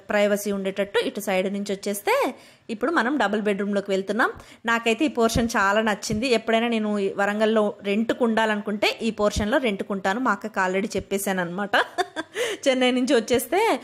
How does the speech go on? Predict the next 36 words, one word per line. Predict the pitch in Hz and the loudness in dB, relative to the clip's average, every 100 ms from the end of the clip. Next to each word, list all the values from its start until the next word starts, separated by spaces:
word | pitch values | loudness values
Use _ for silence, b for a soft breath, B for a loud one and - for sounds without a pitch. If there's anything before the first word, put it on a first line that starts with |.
| B B - | B B -6
మ్, | 226 226 208 | -4 -2 -2
మా | 233 233 | 2 4
ఓన్ | 226 247 | 4 4
హౌస్‌లో | 277 254 233 220 | 2 2 2 2
ఉండకుండా | 220 226 226 254 | 2 0 0 0
ఇక్కడ | 330 226 208 | 2 0 0
రెంట్‌కు | 208 214 - | -2 -2 -4
ఉంటాం | 214 208 196 | -2 0 -2
అక్క, | 196 220 | -2 0
నాకు | 269 214 220 | 0 0 -2
ఇల్లు | 202 202 | -2 0
నచ్చిందని | 202 202 240 254 | -2 -2 -2 2
చెప్తూ | 285 330 - 311 | 2 2 2 2
ఉన్నాను | 285 254 240 | 4 2 0
అనమాట. | 233 226 214 294 427 B B B B 196 | 0 -2 0 -2 -2 B B B B -4
ఆ, | 202 196 - | -2 -2 -2
చూడండి, | 247 240 277 | 0 0 2
ఇలా | 415 262 - - | 2 2 0 0
డబల్ | 208 208 | 0 2
బెడ్‌రూమ్‌లోకి | 208 196 208 196 | 0 -2 -2 0
రాగానే, | 208 202 208 330 554 - - | 0 0 0 -2 -4 -8 -8
ఈ | 208 226 | -2 0
ఇంట్లోకి | 214 208 202 202 | 0 -2 -2 0
రాగానే | 196 214 | 0 -2
పెద్ద | 320 202 185 165 180 | -2 0 0 -4 -2
హాల్, | 285 254 196 190 | 2 2 2 2
ఓపెన్ | 190 202 208 208 | 2 0 2 0
హాల్. | 247 320 508 B B B B B - | 2 2 0 B B B B B -8
ఆ | 208 | -2
హాల్లో | 220 202 202 359 | 2 2 4 2
ఇక్కడ | 453 - 208 | 0 -2 -2
టీవీ | 202 208 208 | 0 0 0
యూనిట్ | 208 208 214 | 0 -2 -2
వస్తుంది. | 220 240 285 508 539 B B B | -4 -2 0 0 -2 B B B
ఇటు | 226 233 | -6 -4
చూడండి, | - 226 220 214 202 | 0 2 2 2 0